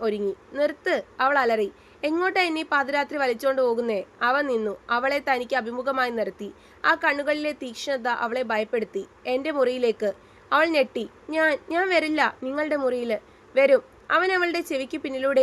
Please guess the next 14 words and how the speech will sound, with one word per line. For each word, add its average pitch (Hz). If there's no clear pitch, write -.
മുടിയിഴകൾ 254
ഒതുക്കി. 202
ആ 254
സ്പർശനത്തിൽ 277
അവൾ 254
വെട്ടി 233
വിറച്ചുപോയി. 208
"ഇതുവരെ 359
നീ 359
എൻ്റെ 339
അതിഥിയായിരുന്നു 254
ആൻ, 214
ഗസ്റ്റ് 226
റൂമിൽ. 233